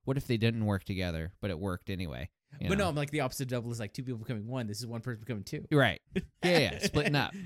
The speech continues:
Speaker 2: Yeah.
Speaker 1: Yeah.
Speaker 2: Uh, so anyways, uh,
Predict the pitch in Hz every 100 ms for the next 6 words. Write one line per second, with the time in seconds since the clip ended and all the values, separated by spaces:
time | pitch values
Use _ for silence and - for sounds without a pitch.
0 | 117 190 196 - - 104 - - - -
1 | - - - - - 160 160 156 202 170
2 | - 220 233 214 196 180 - - 160 147